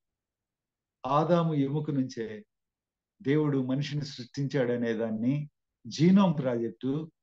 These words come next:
ఎముకలో ఉన్నటువంటి డిఎన్ఏని తీసి ఇంకో మనిషిని తయారు చేయొచ్చు, క్లోన్ చేయొచ్చు అని కనిపెట్టారు. ఇవన్నీ చూసిన తర్వాత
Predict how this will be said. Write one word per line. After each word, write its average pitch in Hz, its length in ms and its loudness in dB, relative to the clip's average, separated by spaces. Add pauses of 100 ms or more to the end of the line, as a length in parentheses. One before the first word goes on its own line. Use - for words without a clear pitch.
(120)
ఎముకలో 165 760 6
ఉన్నటువంటి 143 560 0
డిఎన్ఏని 143 680 2
తీసి 127 560 -4 (500)
ఇంకో 147 280 0
మనిషిని 151 400 2
తయారు 131 280 0
చేయొచ్చు, 117 640 -6 (200)
క్లోన్ 165 300 4
చేయొచ్చు 135 640 0
అని 139 120 -6
కనిపెట్టారు. 120 540 -8 (4000)
ఇవన్నీ 147 340 2
చూసిన 156 400 -2
తర్వాత 113 460 -8